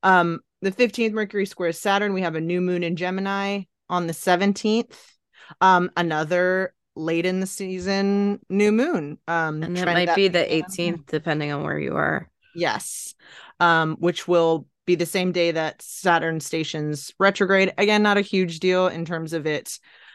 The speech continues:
Speaker 1: um, being a, a social planet that is largely retrograde, at least, you know, half the year. So it's certainly not as newsworthy as, say, a Merc-, Mercury retrograde or a Venus retrograde, which we will be talking about a lot this year. Um, but still,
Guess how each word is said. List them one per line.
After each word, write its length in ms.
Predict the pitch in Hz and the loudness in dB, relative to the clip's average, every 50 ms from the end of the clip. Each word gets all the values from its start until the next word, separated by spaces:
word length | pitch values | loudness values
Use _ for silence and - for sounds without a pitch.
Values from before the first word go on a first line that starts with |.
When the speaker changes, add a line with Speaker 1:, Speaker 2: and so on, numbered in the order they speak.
| - _ - | -10 _ 2
Speaker 1:
um, 360 | 160 160 160 151 151 151 135 | 4 4 6 4 4 2 -2
being 420 | 139 165 160 160 160 156 156 147 | -2 -2 -2 0 0 0 0 0
a, 420 | 147 147 143 143 143 139 139 139 - | -2 -2 -2 -2 -2 -2 -4 -6 -6
a 240 | - 147 143 143 143 | -6 -4 -4 -4 -4
social 300 | 139 - 196 185 - 190 | -2 0 0 0 0 0
planet 340 | - - 180 175 175 175 - | 0 0 0 0 0 0 0
that 120 | 160 147 | -2 -2
is 160 | 147 143 135 147 | -2 -4 -4 -4
largely 340 | 151 143 139 139 160 160 151 | -4 -4 -2 -2 -2 -2 -2
retrograde, 500 | 147 147 147 - 165 147 143 147 143 - | -2 -2 -4 -4 -6 -4 -4 -4 -6 -6
at 100 | - - | -8 -10
least, 340 | 139 143 139 - - - - | -10 -12 -12 -14 -18 -18 -18
you 80 | - - | -16 -14
know, 240 | - - - - - - | -14 -12 -14 -14 -14 -14
half 400 | - - - - 107 135 - - - - _ _ | -10 -4 -2 -2 -2 -2 -6 -16 -20 -20 _ _
the 80 | - 156 | -4 -2
year. 260 | 143 151 151 165 180 | 0 2 2 2 2
So 180 | 185 - 156 151 | 0 0 -2 -4
it's 120 | - - | -4 -4
certainly 300 | - - - - 151 147 | -4 -4 -4 -4 -4 -4
not 240 | 143 143 139 139 139 | -2 -2 -2 0 0
as 260 | 143 139 131 139 - _ _ - - - - - - 202 | -2 -2 -4 -6 -10 _ _ -20 -20 -20 -20 -2 4 6
newsworthy 600 | 214 240 247 240 214 226 233 226 202 214 208 190 | 8 8 8 6 6 6 4 4 6 6 6 6
as, 160 | 175 165 - | 6 4 2
say, 260 | - 160 143 139 131 | 0 -2 -2 -2 -4
a 60 | 147 | -2
Merc-, 360 | 151 180 208 208 - - - - | 0 2 2 2 0 -4 -8 -4
Mercury 300 | 190 202 214 214 - 220 | -2 -2 -2 -2 0 0
retrograde 440 | 208 202 202 - 208 196 202 196 190 - | 2 2 0 0 0 2 2 2 2 2
or 160 | 160 156 151 | 0 0 0
a 40 | 147 | -2
Venus 320 | 147 170 180 185 185 - | -2 -2 -2 -2 -2 -2
retrograde, 380 | 190 185 - 190 175 185 180 170 | -2 -2 -2 -2 -2 -2 -2 -2
which 200 | 175 170 - - | -2 -4 -6 -6
we 100 | 175 165 | -6 -4
will 160 | 165 165 160 | -4 -4 -4
be 260 | 165 165 165 165 160 | -4 -2 -2 -2 -4
talking 360 | - - 175 170 - 175 170 | -4 -4 -4 -4 -4 -6 -8
about 180 | 165 170 165 160 | -6 -4 -4 -2
a 60 | 165 | 0
lot 260 | 165 165 165 - - | 0 0 0 0 -2
this 200 | - 180 175 - | -4 -4 -4 -2
year. 260 | 185 175 170 170 175 - - - - - - - | 0 0 2 0 0 -2 -8 -20 -20 -20 -8 -2
Um, 400 | - 165 170 160 151 151 156 151 - - | 0 2 2 2 2 0 -2 -4 0 4
but 240 | 269 262 240 - - - | 4 4 4 4 0 -8
still, 560 | - - - - 285 277 262 254 247 226 190 | -14 -8 -2 2 4 6 6 6 4 2 -2